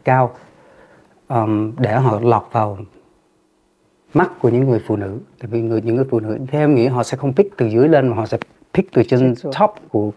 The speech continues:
Speaker 1: cái kim tự tháp xuống đến khi nào họ match được cái level của họ. Và đó, em nghĩ đó cũng là cái trò chơi thú vị với họ.
Speaker 2: Ừ hử.
Speaker 1: Um, thì để mình đạt được cái tiêu chuẩn đó thì có phải đa số nó dựa trên những thứ mình sở hữu không?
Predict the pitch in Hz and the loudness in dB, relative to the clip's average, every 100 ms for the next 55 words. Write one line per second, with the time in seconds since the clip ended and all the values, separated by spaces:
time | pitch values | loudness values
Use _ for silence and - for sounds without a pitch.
0 | - 156 135 123 107 156 156 - 151 180 | -4 0 0 0 0 -2 -4 2 4 4
1 | 175 175 165 139 117 101 110 113 165 - | 4 2 2 2 2 -2 -4 -2 -2 0
2 | 131 139 135 120 113 104 131 113 101 - | -2 2 0 0 -4 -4 -4 -4 -6 -10
3 | 117 113 147 147 131 107 131 147 135 147 | -8 -2 -2 0 0 0 0 0 0 0
4 | 131 147 127 113 131 131 131 - - - | 0 0 0 2 2 2 0 -10 -20 -20
5 | _ - 156 165 107 101 107 101 - 208 | _ -2 2 4 4 2 -2 -4 -8 -12
6 | 175 170 175 - _ _ - - 202 330 | -12 -12 -14 -16 _ _ -16 -10 -10 -10
7 | 311 117 113 110 107 107 107 107 _ _ | -4 -2 0 0 -2 -4 -8 -12 _ _
8 | _ 135 127 123 117 110 117 _ _ _ | _ 4 6 6 4 0 -4 _ _ _
9 | _ _ - - 254 180 113 127 185 156 | _ _ -20 -18 -2 2 2 4 4 6
10 | 135 123 117 117 - _ _ _ - - | 4 4 0 -6 -12 _ _ _ -20 -4
11 | 156 117 - 123 165 165 165 131 110 151 | -2 0 2 2 2 4 4 4 2 2
12 | 185 190 - _ _ _ _ - 110 147 | 0 -2 -12 _ _ _ _ -2 -2 -2
13 | 143 104 110 143 160 156 - - - - | -2 -2 -2 -4 -6 -8 -10 -18 -20 -20
14 | _ _ _ 131 131 160 165 123 104 120 | _ _ _ 0 0 0 2 2 -2 -4
15 | 120 107 135 147 127 104 113 101 104 143 | -4 -4 -4 -2 -2 0 -2 -2 -8 -10